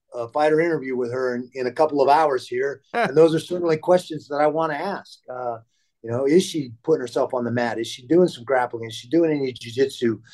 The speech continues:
Speaker 1: Is she starting to figure out those other pieces to the puzzle? We know the athleticism and the, and the warrior spirit that she's gonna bring to that cage every single time.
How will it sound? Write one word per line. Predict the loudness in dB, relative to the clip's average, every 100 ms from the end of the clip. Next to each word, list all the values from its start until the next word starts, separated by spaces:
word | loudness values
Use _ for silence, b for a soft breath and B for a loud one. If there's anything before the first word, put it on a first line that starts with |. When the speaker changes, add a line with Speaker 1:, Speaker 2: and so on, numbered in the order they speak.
| B B
Speaker 1:
Is | -8
she |
starting | -2 2 2
to | 0
figure | 2 6
out | 6 6 2
those | 0
other | 0 -2
pieces | -6 -8 -10 -12 -16
to | -12
the | -12
puzzle? | -2 0 0 -2 -4 b b b b
We | 2
know | 6 6
the | 8 6
athleticism | 4 2 2 2 -6 -6 -6
and | -6 -8
the, | -8
and | -4
the | -4 -6 2
warrior | 6 6 6
spirit | 2 2 4 6 4
that | -6
she's | -16 -14
gonna | -12 -10
bring | -12 -10
to | -8
that | -8
cage | -6 -6 -6
every | -8 -10
single | -12 -14
time. | -6 -2 -2 -4